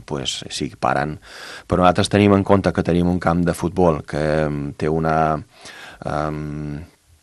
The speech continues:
eh, té una base de,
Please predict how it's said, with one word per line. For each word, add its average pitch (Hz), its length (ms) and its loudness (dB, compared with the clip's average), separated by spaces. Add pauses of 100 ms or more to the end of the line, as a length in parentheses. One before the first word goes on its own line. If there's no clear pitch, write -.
(460)
eh, - 840 -6
té - 100 0
una 90 200 6
base 87 480 4
de, 80 260 -4